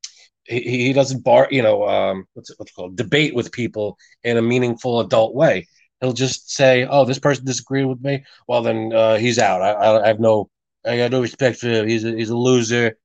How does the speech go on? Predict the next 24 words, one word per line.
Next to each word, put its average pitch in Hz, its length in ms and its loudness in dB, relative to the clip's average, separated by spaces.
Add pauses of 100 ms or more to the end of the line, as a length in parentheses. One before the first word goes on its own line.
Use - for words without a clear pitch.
(200)
And 110 220 0
we 113 80 -2
should 123 260 -2
vote 120 220 0
him 113 100 -4
out. 110 380 2
He's 104 160 -6
a, 101 100 -6 (280)
he's 120 140 -6
a 123 60 0
rhino." 117 760 2 (300)
It's - 160 -20
like, 147 180 -8 (240)
what 180 180 -10
are 214 40 -10
you, 202 220 -14 (120)
what 170 140 -10
are - 20 -14
you 196 100 -20
talking - 480 -10
about? 101 420 -2
This 160 180 -10
is 170 80 -8
just, - 260 -12